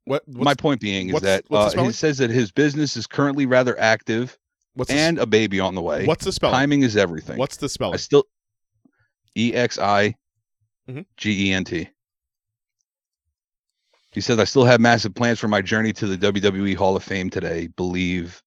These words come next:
Speaker 2: or someday, believe that." And then he showed a picture of Steve Austin cheersing the, uh, Winged Eagle belt.
Speaker 1: Exigent.
Speaker 2: Winged Eagle? Whatever belt he had. Huh?
Speaker 1: Exigent. Exigent, meaning pressing or demanding.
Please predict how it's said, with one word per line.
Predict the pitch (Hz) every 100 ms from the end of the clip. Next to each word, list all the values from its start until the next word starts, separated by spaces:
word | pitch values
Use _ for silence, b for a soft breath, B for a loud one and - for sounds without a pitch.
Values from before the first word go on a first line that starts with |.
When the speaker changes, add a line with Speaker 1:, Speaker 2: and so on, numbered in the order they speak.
| -
Speaker 2:
or | 95
someday, | - 101 80 62 - _ -
believe | 98 95 80
that." | 65 - _ _ _ _ _ _ -
And | 95
then | 95
he | 90
showed | - 92
a |
picture | 82 98 - 92
of | 82 -
Steve | - 98 87
Austin | 87 80 85 82 82 - _ -
cheersing | 101 92 85 85 78
the, | 82 73 _ _ _ _ _ _ _ -
uh, | 80 62 50 - _ _ -
Winged | - 90 87 80
Eagle | - -
belt. | 50 50 _
Speaker 1:
Exigent. | 269 247 127 87 80 -
Speaker 2:
Winged | 95
Eagle? | 107 139 147 -
Whatever | 92 85 80
belt | 76 -
he |
had. | 82 80 _ -
Huh? | 226
Speaker 1:
Exigent. | 151 185 - -
Exigent, | 190 139 98 - 127
meaning | 117 110
pressing | - 156 101
or | 90
demanding. | 101 117 78